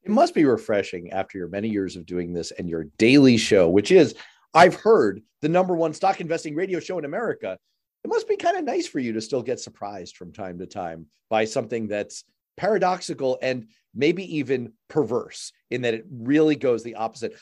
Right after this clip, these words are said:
I felt this way about economic news in recent months, as every single piece of economic news has been so good except for inflation, which I gotta admit is a wicked bummer. It's not great. It's bad news,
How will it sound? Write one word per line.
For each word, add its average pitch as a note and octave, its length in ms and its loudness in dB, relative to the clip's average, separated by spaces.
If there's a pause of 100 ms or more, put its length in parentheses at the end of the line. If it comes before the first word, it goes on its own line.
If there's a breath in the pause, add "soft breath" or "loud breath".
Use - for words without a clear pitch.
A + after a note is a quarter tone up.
(160 loud breath)
I D#3 120 0
felt E3+ 300 -6
this B2 200 -8
way F#2+ 160 -4
about F2+ 300 -8
economic G2+ 580 -12
news E2+ 420 -16
in G#2 100 -14
recent F#2+ 380 -16
months, E2+ 320 -16 (260)
as A2+ 280 -4 (340)
every F#3+ 420 -4
single F3+ 400 -8
piece D3 300 -8
of A2+ 180 -12
economic B2+ 500 -8
news C#3+ 260 2
has A#2 120 -4
been A#2+ 180 -8
so E3+ 580 -4 (120)
good C4 440 6
except A#3+ 680 -6
for G#3 180 0
inflation, E3+ 640 0
which A2 180 2
I E2 120 -6
gotta F2+ 320 -6
admit A2+ 380 0 (320 soft breath)
is F#2+ 120 -6
a E2 60 -10
wicked E2+ 260 -2
bummer. A3 380 4 (300)
It's C#3+ 260 -2
not A#3 420 0
great. G#3 560 2 (300)
It's D#3 160 -4
bad D#3+ 440 2
news, C#3 480 -2